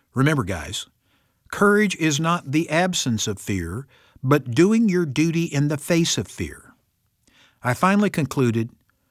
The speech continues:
"What they're doing is absolutely indecent. It's ridiculous of me to cave in to fear." So I stepped into the crowd of freaking dancers and tapped one of the young men on the shoulder.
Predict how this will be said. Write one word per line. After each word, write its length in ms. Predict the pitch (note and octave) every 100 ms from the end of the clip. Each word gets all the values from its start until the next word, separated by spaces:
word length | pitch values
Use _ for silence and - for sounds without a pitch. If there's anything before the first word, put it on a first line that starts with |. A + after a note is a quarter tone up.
| _ _ _ _ _ -
"What 200 | F#3 G3
they're 220 | F#3 F3
doing 460 | B2 B2 A#2 B2+ C3+
is 240 | B2+ A#2
absolutely 800 | D3 D3 E3 - D#3+ G2+ - A#2+
indecent. 640 | A2+ G#2+ A2 G#2+ - - - _ _ _ _ _ _ _ _
It's 280 | B2+ A#2 -
ridiculous 760 | B2 G#2+ C3 D#3+ F3+ F3+ F#3 -
of 220 | D3 C#3
me 300 | A#2+ G2+ F#2
to 140 | -
cave 260 | G#2 A2+ G#2
in 140 | A#2 A2+
to 80 |
fear." 360 | A2 G2 D2+ - - _ _ _ _ _ _ _ - - - _ _ -
So 220 | - G#2
I 100 | G#2
stepped 420 | G#2 - C#3+ -
into 220 | F3+ - F#3
the 80 |
crowd 560 | - - F#2 E2+ A2+ C#3+ -
of 160 | G#2+
freaking 720 | - - E3 D3+ - F#2+ F#2+ G2
dancers 720 | B2 A2+ - D2 F#2 B2+ - _ _ _ _ _ _ -
and 180 | A#2+ -
tapped 460 | A3+ G2+ E2 - _ _ -
one 100 | A#2
of 60 |
the 80 | A2+
young 260 | A2+ A#2 A#2
men 160 | C#3+
on 100 | B2
the 80 | C#3+
shoulder. 420 | A3 B3 A#3 -